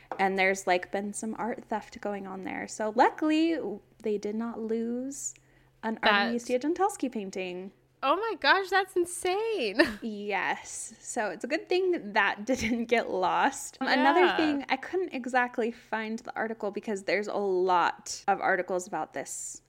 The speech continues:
Speaker 1: illegal auction that took place. I think it's a very big deal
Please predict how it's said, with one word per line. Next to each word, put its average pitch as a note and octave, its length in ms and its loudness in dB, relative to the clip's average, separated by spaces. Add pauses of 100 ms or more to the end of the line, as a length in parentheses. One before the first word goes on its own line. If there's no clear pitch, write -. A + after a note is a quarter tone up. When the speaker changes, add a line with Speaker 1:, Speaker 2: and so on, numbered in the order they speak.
Speaker 1:
illegal F#3 480 -2
auction F3+ 460 -6
that - 140 -10
took - 180 -12
place. - 260 -4
I F#3+ 60 -4
think F3+ 180 -6
it's F#3+ 140 -10
a - 20 -12
very - 180 -10
big - 160 -10 (120)
deal F#3+ 420 -4